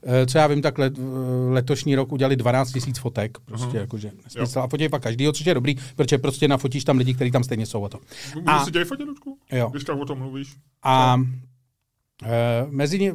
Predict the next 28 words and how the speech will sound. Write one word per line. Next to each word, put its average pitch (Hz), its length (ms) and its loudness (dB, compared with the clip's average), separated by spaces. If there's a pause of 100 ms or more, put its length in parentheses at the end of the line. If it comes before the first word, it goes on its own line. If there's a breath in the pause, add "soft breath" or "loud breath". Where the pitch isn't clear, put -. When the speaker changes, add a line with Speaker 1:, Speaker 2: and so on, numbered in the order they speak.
Speaker 1:
fotili 190 320 2
prostě 175 380 0
mezi 160 200 0
jinýma, 160 380 0 (500 soft breath)
eh, 131 800 0 (220)
Speaker 2:
Hezký. - 240 -18 (220)
Speaker 1:
toho 131 240 2
D 135 80 -2 (100)
J 147 100 2
Nobody 135 240 2
Listen 127 340 0
a 123 360 2
Jordana 127 300 0
Haye 160 300 4
a 160 100 -2
prostě 165 280 0
oni 175 180 2
v 170 40 2
jednu 175 160 2
chvíli 160 360 0 (320 loud breath)
byli 147 260 6
prostě 127 280 -2
ve 127 100 -2
výtahu 160 420 2 (880)
a 131 220 6
políbili 139 420 4
se. - 160 -2 (720 soft breath)
Jako, 123 380 0